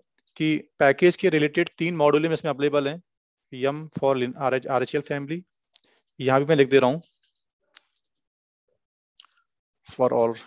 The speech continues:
Linux flavor, राइट? तो ये हमने सीखा पहले Linux में सॉफ्टवेयर्स को अपडेट करना via Ansible,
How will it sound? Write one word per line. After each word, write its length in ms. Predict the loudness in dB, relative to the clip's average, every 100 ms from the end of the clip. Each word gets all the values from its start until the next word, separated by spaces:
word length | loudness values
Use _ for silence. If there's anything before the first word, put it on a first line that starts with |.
| -8
Linux 280 | -6 -6 -6
flavor, 300 | -6 -6 -8 -12 _ _ _ _ _ _ _ _ _ _ -20 _ _ _ _ _ _ _ _ _ _ _ _ _ _ _ _ _ _ _ _ _ _ -20 -4
राइट? 340 | 2 2 2 -4 -6 -14 _
तो 60 | -2
ये 180 | 2 2
हमने 220 | 2 0
सीखा 260 | 0 2
पहले 260 | 4 6 4 0 _ _ _
Linux 380 | 0 0 0 -2
में 80 | -4
सॉफ्टवेयर्स 500 | 2 2 2 -2 -2
को 100 | -4
अपडेट 260 | -2 -2 -2
करना 240 | -4 -2
via 220 | 0 0 -2
Ansible, 420 | -6 -10 -12 -14